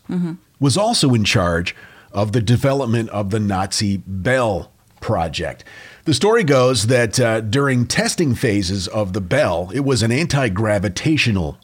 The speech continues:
Speaker 2: device. Uh, the contraption actually caused a warp in the time-space fabric. Accidentally, the legend says, they had inadvertently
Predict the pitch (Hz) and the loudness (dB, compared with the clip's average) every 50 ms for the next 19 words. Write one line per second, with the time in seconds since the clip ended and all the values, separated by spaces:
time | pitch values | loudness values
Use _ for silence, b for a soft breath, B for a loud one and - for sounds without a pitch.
0 | - - 90 85 104 85 - 82 73 71 69 69 - - - B B B B B | -16 -10 -6 -4 -4 -4 -2 -4 -4 -6 -6 -6 -8 -8 -10 B B B B B
1 | B B B B - 85 95 92 90 92 104 107 117 - 117 120 117 - 147 156 | B B B B -4 -2 0 0 0 0 0 -2 0 2 2 2 2 2 0 0
2 | 170 165 - - 127 123 123 - - 143 156 185 180 - - 180 165 156 135 110 | 0 0 0 0 0 0 0 -2 -2 -2 -2 0 0 0 0 2 2 2 2 0
3 | - - - 151 143 139 127 110 98 95 101 95 - - - _ _ - 117 117 | 0 -4 -2 0 0 2 2 2 2 0 -2 -2 -6 -8 -12 _ _ -2 0 2
4 | 113 113 110 110 107 127 156 190 185 180 - - - 127 127 123 123 113 - - | 2 2 2 2 2 2 2 2 0 -2 -4 -4 -4 0 0 2 2 0 0 -2
5 | - 135 127 123 117 107 - - - 143 123 120 107 - - - - - - - | -2 0 0 0 0 0 -2 -2 0 0 0 2 0 0 -2 -6 -8 -10 -6 -4
6 | 95 80 76 71 65 69 67 - - - - _ - 127 151 160 - - 180 160 | -2 -2 -2 -4 -8 -10 -12 -12 -14 -18 -10 _ -2 0 0 0 0 0 0 2
7 | 165 170 151 110 92 92 90 92 107 104 - - _ _ _ - - 92 85 82 | 2 0 -2 -2 -2 -2 -2 -4 -4 -8 -12 -18 _ _ _ -10 -6 -4 -4 -4
8 | 78 76 76 71 71 71 - - 71 71 78 90 90 - - - 123 123 143 131 | -4 -6 -8 -10 -10 -10 -10 -10 -10 -8 -8 -10 -10 -12 -14 -12 -6 -2 0 0
9 | 123 131 120 120 123 - 160 180 185 143 110 95 - 170 196 - - 127 101 87 | 2 0 0 -2 -4 -4 -2 -2 -2 -2 -2 -2 -2 -2 -2 -2 -4 -4 -4 -4
10 | - 90 85 82 85 - | -6 -6 -6 -8 -10 -12